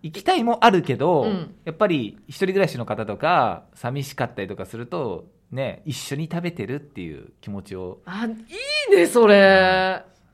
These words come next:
Speaker 1: そういうのがあるから人気だ-、だと思うよ、僕は。
Speaker 2: それ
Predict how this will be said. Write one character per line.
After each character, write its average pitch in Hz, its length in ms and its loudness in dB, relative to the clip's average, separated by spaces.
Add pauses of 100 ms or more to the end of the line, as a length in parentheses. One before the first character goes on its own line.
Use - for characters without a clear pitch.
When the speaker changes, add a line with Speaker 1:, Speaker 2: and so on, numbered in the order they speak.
(100)
Speaker 1:
そ 120 180 -8
う 120 60 -6
い 117 280 -6
う - 20 -10
の 92 120 -10
が 87 120 -8
あ 92 60 -8
る 90 240 -12
か 170 140 -4
ら 233 100 -2
人 101 180 -8
気 92 120 -14
だ-、 82 100 -12 (220)
だ 95 120 -12
と 185 140 0
思 92 180 -8
う 80 60 -14
よ、 104 100 -10
僕 135 240 -10
は。 - 80 -16
Speaker 2:
そ - 180 -16
れ 403 40 -4